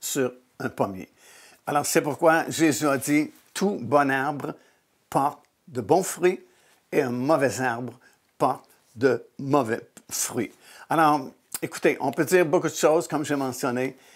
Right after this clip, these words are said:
mais ce qui va parler le plus fort dans votre vie, c'est le fruit qui se dégage de votre vie. C'est par le fruit que nous pouvons juger si l'arbre est bon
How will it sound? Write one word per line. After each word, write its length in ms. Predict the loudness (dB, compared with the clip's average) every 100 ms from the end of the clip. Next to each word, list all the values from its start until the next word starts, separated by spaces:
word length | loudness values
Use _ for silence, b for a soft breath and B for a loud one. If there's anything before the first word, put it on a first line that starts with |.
| b -2
mais 160 | 0
ce 120 | 2
qui 180 | 0 -2
va 160 | -2 -2
parler 460 | -2 -2 0 -2
le 120 | -2 -4
plus 200 | -4 -4
fort 440 | -2 -6 -8 -16 _ -8
dans 180 | -4
votre 260 | -4 -2 -2
vie, 240 | -2 -6 -8 b b -6
c'est 360 | 0 0 0 -6
le 120 | -4
fruit 680 | -4 -6 -8 -6 0 0 -2 -8
qui 80 | -6
se 140 | -4
dégage 640 | -2 -4 -4 -6 -10 -12 b b b
de 300 | -8 0 0 0 _
votre 420 | -10 -10 -8 -10
vie. 180 | -10 -12 _ B B B B
C'est 220 | 0 2
par 220 | 2 0
le 100 | -2
fruit 640 | -2 -6 -4 0 0 0 _
que 100 | -4
nous 120 | -4
pouvons 440 | -4 -6 -4 -4 -6 _ -12
juger 640 | -6 -2 -2 0 0 -2 -8 B B
si 380 | -2 0 0 0
l'arbre 480 | 2 2 2 -2 -8 _ -2
est 140 | -2
bon 220 | -2 -8